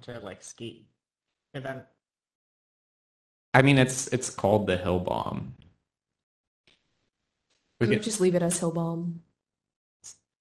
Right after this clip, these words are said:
Speaker 2: skate event, like, sounds like we're trying to avoid something. I don't know. It's just weird.
Speaker 1: I mean, I am.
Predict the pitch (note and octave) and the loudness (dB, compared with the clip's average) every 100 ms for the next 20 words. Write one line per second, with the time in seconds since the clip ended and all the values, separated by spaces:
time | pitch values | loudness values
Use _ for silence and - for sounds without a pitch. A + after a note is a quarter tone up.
0 | - - - B2+ C3 G#2 G2 G2 G2 - | -6 -2 4 4 6 2 2 0 -4 -10
1 | - G2+ G2 - - - G2+ G#2 G2 G#2 | -6 -4 -4 -6 -4 0 0 0 -2 -2
2 | - G#2 G2 F#2 F2+ - E2 - G2 - | 0 2 2 0 -4 -8 -8 -8 -10 -8
3 | - - A#2+ C3 G2+ E2 - A#2 - F#2 | -8 4 6 6 2 -2 -6 -10 -12 -12
4 | D#2 - C3+ B2+ G#2 G#2 G2 F#2+ C#3 | -12 -12 -10 -8 -8 -8 -10 -10 -14